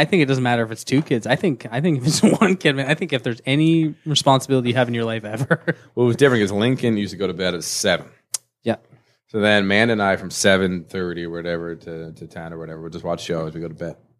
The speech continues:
Speaker 1: Yeah.
Speaker 2: Uh, Victoria, so Lincoln goes to bed at seven. Victoria's up until ten.
Speaker 1: Yep.
Speaker 2: Um, so it's just, like, more nonstop kids. So I'm curious when she's gonna start going to sleep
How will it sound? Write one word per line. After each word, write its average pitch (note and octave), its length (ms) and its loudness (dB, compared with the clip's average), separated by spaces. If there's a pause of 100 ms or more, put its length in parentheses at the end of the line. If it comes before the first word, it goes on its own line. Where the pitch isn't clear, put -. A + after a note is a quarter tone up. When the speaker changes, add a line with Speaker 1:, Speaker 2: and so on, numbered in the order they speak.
(140)
Speaker 1:
Yeah. A#2+ 180 2 (340)
Speaker 2:
Uh, E2 380 4
Victoria, A#2 400 6
so G2 120 2
Lincoln F#2+ 160 -2
goes F#2 140 0
to D#2+ 60 -8
bed E2+ 120 -4
at D#2+ 60 -6
seven. C3+ 480 6
Victoria's F2 500 -4
up E2+ 180 -8
until D#2+ 260 -10
ten. F2+ 480 -4 (220)
Speaker 1:
Yep. A2 200 -2 (460)
Speaker 2:
Um, D#2+ 460 2
so F#2 160 4
it's E2+ 100 4
just, F#2 160 0
like, E2 140 0
more F2 320 -6
nonstop D#2+ 720 -8
kids. G2 360 -4
So F#2+ 100 2
I'm F2 120 0
curious G#2 480 6
when E2 320 -2
she's E2+ 220 -6
gonna E2+ 160 0
start D#2+ 240 -4
going E2 160 -2
to - 60 -8
sleep E2 420 -2